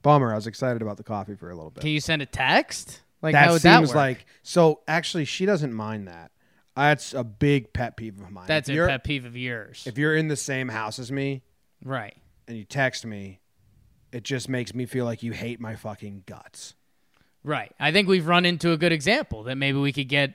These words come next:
Speaker 2: we can dissuade that pet peeve a little bit.
Speaker 1: Yeah. I'll text her, say, "Hey, is there any coffee?"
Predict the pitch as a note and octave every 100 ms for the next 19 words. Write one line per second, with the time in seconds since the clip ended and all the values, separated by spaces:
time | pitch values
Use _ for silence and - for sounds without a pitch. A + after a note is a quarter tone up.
0 | - C#3+ C3+ C3+ C3 C3 D3 D#3 A#3 D#3+
1 | G#2 - - - A#2+ G#2+ A2 A2 - -
2 | - - _ - G#2+ G#2 F#2 - _ _
3 | _ _ _ _ _ _ _ _ _ _
4 | _ _ _ _ _ - A2+ G#3+ A3 G2
5 | F#2 A2 G2+ B2+ C3 A#2 A2+ E3+ F#3 G#2+
6 | B2 F#3+